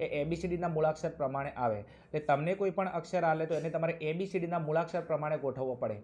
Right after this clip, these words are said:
ઓકે ને? ઓકે, ચલો. એની અંદર પહેલા નંબરનો તમારો પ્રશ્ન છે પિન્ટુ. શું? પિન્ટુ.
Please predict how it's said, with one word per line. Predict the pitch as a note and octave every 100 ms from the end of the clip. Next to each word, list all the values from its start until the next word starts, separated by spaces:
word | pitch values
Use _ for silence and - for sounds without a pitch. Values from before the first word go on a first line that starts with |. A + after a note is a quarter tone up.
| -
ઓકે | G3 A#3
ને? | C#3 -
ઓકે, | - -
ચલો. | - B2+ G2+ - - - - -
એની | D3+
અંદર | F#3+ G3+
પહેલા | G3 F3 F#3
નંબરનો | F3+ F3+ F3+ F3+ - -
તમારો | D#3+ D#3+ D#3+
પ્રશ્ન | D#3+ D#3+ D3+ D3 C#3
છે | C3+ D#3 - - -
પિન્ટુ. | D#3+ D3 C#3+ G2+ - - - _ - _ _ _ _ -
શું? | D#3+ E3+ F#3+ - - _ _ _
પિન્ટુ. | E3 F3+ F#3+ F#3+ F#3+ G3+ G3+